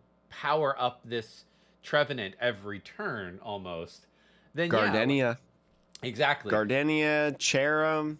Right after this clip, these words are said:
Speaker 1: Yeah, Cherrim is a great example. So, like, you get them to use up all of their gusting, and then you bring the Cherrim out,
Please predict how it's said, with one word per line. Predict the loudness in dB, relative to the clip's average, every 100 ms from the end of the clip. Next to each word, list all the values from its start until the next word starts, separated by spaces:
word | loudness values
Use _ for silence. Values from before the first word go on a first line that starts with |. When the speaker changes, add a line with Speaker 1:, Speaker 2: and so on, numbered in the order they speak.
| -4
Speaker 1:
Yeah, | 2 4 2
Cherrim | 4 6 6 4
is | -2
a | -6
great | -2 -2 -2 -8
example. | -8 -4 -4 -4 -6 -6
So, | -2 0
like, | 0 -2
you | -2
get | 0 0
them | -2
to | -4
use | -6 -4
up | -4 -2
all | 0 2 0
of | -2
their | -2 -2 -4 -10 _ -4
gusting, | -2 -2 -6 -6
and | -4
then | -4 -4
you |
bring | -4 -4
the | -6
Cherrim | -8 -2 0 0 -4
out, | -8 -8